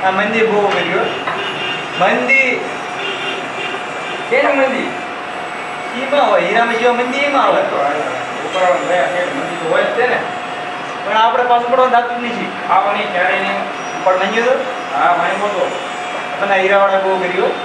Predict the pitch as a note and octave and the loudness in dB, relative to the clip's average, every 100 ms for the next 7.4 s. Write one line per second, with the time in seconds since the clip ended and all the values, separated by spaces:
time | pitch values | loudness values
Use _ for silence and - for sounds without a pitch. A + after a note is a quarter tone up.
0 | - - - G3+ - B3 A3 - E3 - | -8 -8 -2 0 0 4 2 4 0 0
1 | - E3 F#3 F#3+ F#3+ A3 A#3 - - A#3 | 0 0 2 0 0 0 -2 -4 -6 -2
2 | C4+ D4+ B3 C4 A#3+ G3+ G#3 G#3 F#3 E3 | 2 4 4 4 2 2 0 -2 -2 -2
3 | D#3 D3 - - - - - - F#3 - | -2 -4 -6 -8 -8 -8 -6 -4 -2 0
4 | - D#3+ D#3+ - - G3 G3+ A#3+ B3+ C#4 | 2 2 2 0 0 2 2 2 0 0
5 | C4+ C#4 C4+ C4 A#3+ A#3+ A#3 - - - | 0 2 2 2 2 2 2 0 -4 -6
6 | - - B3 B3+ B3+ - - A#3 B3+ B3 | -6 0 2 4 2 -2 0 2 4 2
7 | G3 G#3+ G3 F#3 | 2 4 2 2